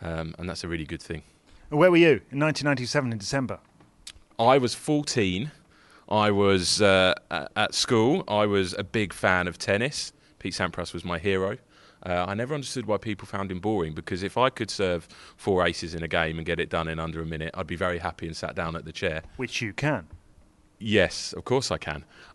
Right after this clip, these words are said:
Speaker 1: Um,
Speaker 2: And which you've taught me how to do in advance of our match on Saturday. Don't tell Catherine that.
Speaker 1: Correct. The secret training sessions have been very successful.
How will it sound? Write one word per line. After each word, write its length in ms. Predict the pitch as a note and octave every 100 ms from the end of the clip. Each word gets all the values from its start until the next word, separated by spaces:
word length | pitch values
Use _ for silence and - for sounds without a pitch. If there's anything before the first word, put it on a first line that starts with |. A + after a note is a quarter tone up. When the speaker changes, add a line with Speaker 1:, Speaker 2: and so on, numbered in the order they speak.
| -
Speaker 1:
Um, 560 | A2+ A2 G#2+ G#2 G#2
Speaker 2:
And 100 | D#3
which 240 | D3+ D3 D3
you've 240 | B2 -
taught 240 | - D3+
me 220 | B2+ E3 F#3+
how 220 | C3 A2
to 140 | -
do 220 | G2+ A2+
in 140 | B2+ B2
advance 380 | A2 C3 A#2+ A#2+
of 80 |
our 120 | B2+ C3+
match 340 | G#3+ - -
on 140 | A2
Saturday. 600 | G#2 - F#3 C#3+ G#2+ F2 - _ _ -
Don't 200 | F#2+ -
tell 280 | - E2+ D#2+
Catherine 320 | F#2+ - F#2+
that. 120 | F2 _ - -
Speaker 1:
Correct. 420 | - F#2 - -
The 120 | F2
secret 320 | - F#2+ - -
training 300 | F2 E2 D#2+
sessions 420 | D#2+ - D#2 D#2
have 100 | D2+
been 160 | E2
very 180 | D#2 D#2
successful. 540 | - - C#2+ - -